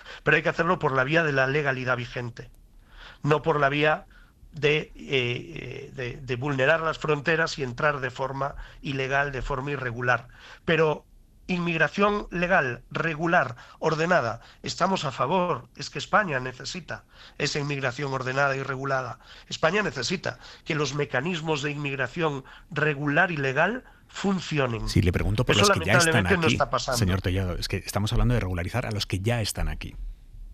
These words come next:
Speaker 1: No, no, nosotros lo que creemos es que los que vienen a trabajar por supuesto que sí. Los que vienen a delinquir, no.
Speaker 2: Claro, por eso se va a excluir a los que tengan antecedentes.
Speaker 1: No, no, pero eso hay que verificarlo ordenadamente.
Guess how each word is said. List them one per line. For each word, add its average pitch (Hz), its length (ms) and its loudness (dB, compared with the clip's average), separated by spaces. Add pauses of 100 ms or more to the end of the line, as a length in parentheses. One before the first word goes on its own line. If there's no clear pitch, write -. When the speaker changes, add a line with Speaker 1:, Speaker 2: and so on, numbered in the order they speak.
(800)
Speaker 1:
No, 170 80 4
no, 190 180 4
nosotros 135 380 -2
lo 151 100 4
que 147 120 -2
creemos 165 320 2
es 139 120 -8
que 143 120 -4
los 143 160 -2
que 139 140 -8
vienen 180 240 0
a 165 100 0
trabajar 143 580 0 (280)
por 147 140 -4
supuesto 139 480 -8
que 117 100 -8
sí. - 200 -14 (640)
Los 131 160 0
que 147 80 -4
vienen 165 220 2
a 165 60 4
delinquir, 135 440 -4
no. 117 280 -4 (1300)
Speaker 2:
Claro, 90 220 2
por 92 160 2
eso 98 160 0
se 98 220 0
va 98 360 0
a 113 100 0
excluir 101 460 2
a 131 80 -2
los 104 120 2
que 92 100 -2
tengan 95 260 2
antecedentes. 101 720 0 (920)
Speaker 1:
No, 143 120 2
no, 175 160 4
pero 117 160 -4
eso 120 160 0
hay 160 80 0
que 170 120 0
verificarlo 120 800 0
ordenadamente. 127 880 -2